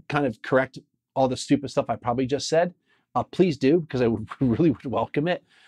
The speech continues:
But, um, but there's a reason probably why that, that R S is what it is. Again, it's not high at all.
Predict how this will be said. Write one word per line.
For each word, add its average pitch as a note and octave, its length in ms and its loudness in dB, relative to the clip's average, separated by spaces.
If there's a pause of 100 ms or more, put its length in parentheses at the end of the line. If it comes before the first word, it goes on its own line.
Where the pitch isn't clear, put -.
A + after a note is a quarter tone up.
(200)
But, B2+ 280 4 (160)
um, A2 440 0 (600)
but C#3 260 2 (300)
there's E3+ 220 4
a F3+ 60 2
reason E3+ 500 2
probably E3 500 2
why B2+ 260 2
that, B2 300 -4
that C3 220 -4
R B2+ 180 4
S A#2+ 220 -6
is G3+ 200 2
what E3+ 140 4
it B2+ 100 -2
is. B2+ 160 -2
Again, D3+ 220 0
it's C#3+ 140 -4
not F#3 240 2
high D#3+ 260 -2
at C3 80 -2
all. C3 280 0